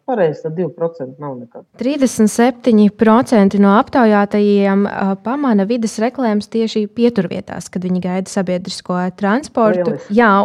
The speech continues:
Speaker 2: un, ā, tad, ā, tālāk populārākās atbildes deviņpadsmit procenti ir divas. Pirmkārt, ceļu satiksmes sastrēgumā atkal, tātad, ā, tie droši vien ir tie šoferi, kas, ā, pamana lielās reklāmas, un deviņpadsmit procenti pastaigājoties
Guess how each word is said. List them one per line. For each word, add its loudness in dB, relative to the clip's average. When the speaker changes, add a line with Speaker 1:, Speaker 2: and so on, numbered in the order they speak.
Speaker 2:
un, 6
ā, 2
tad, 2
ā, 2
tālāk 0
populārākās 0
atbildes -2
deviņpadsmit 0
procenti -2
ir -2
divas. -4
Pirmkārt, 0
ceļu 2
satiksmes -4
sastrēgumā 2
atkal, 0
tātad, -2
ā, 0
tie 0
droši -4
vien 2
ir -6
tie -4
šoferi, 0
kas, -6
ā, 2
pamana 0
lielās 0
reklāmas, 0
un 6
deviņpadsmit 2
procenti 4
pastaigājoties -2